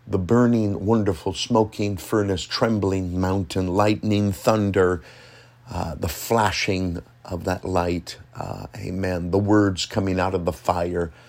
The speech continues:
written on stone. And then, amen, they're in Israel. We're going to the place where the people that have been brought out now exist.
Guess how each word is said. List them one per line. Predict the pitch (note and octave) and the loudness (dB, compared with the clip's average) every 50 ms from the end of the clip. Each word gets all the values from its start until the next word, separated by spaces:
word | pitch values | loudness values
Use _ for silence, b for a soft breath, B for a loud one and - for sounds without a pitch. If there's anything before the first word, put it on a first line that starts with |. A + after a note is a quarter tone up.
| B B B B B B B B | B B B B B B B B
written | - G2 A2+ A2 - G2+ G2+ G2+ | 0 4 4 4 4 2 -2 0
on | F#2+ G2 F#2+ F#2 | 0 0 0 -2
stone. | - - - - E2+ E2 E2 E2 E2 D#2+ D#2 - _ _ _ _ _ _ _ _ _ - - - _ | -4 -4 -2 -2 -2 0 0 -2 -4 -6 -8 -12 _ _ _ _ _ _ _ _ _ -16 -16 -8 _
And | G#2+ G#2 G#2 G#2 G2 F#2+ | -2 0 2 2 2 4
then, | G#2 A2+ B2+ D#3 D3 A2+ F#2 F#2 F#2+ F#2+ F2 - _ _ _ _ _ _ _ _ _ - - | 4 4 4 6 4 2 2 0 -2 -4 -8 -10 _ _ _ _ _ _ _ _ _ -10 -6
amen, | G2+ G#2+ G#2+ G#2+ G#2 G2 | -2 0 0 2 2 4
they're | F#2 A2+ A2+ A2+ | 6 6 6 6
in | A2 A2+ | 4 4
Israel. | B2+ C#3 C#3 - - F2+ E2 D2+ D2+ - - _ | 2 2 0 -2 -6 -6 -6 -6 -8 -10 -12 _
We're | - A#2 B2 | 2 2 2
going | A#2+ A2 G#2 B2+ B2+ C3 D3+ E3 D#3+ | 2 4 2 2 4 4 4 2 0
to | B2 A2+ | -2 -4
the | G#2+ G#2 | -10 -10
place | - - - A2+ A2 A#2 A2 - - | -12 -4 -2 0 0 0 0 -2 -4
where | G#2+ G2 | -6 -6
the | F2 - | -6 -8
people | - - - B2 A2 A2 G#2+ | -8 -2 -4 -2 -2 -2 0
that | G#2 G#2 G2 | 0 0 0
have | G2 F2+ | 0 -2
been | F#2+ F#2 F#2 E2 | -2 -2 -2 -2
brought | F2 F#2+ G2+ G2 G#2+ G#2+ G#2 - | -2 -2 -2 -2 -2 -6 -8 -8
out | - G#2+ A2 G2+ F#2 F#2 - - b b b b b b - | -8 -6 -4 -4 -4 -4 -8 -16 b b b b b b -2
now | G2+ G2+ G2 G2 F#2+ G2 F#2+ F#2 | 0 2 2 2 2 2 2 0
exist. | F2 E2+ E2 D#2+ D#2+ E2 D#2 D#2 - - - - | 0 -2 -4 -6 -4 -6 -6 -6 -8 -14 -16 -18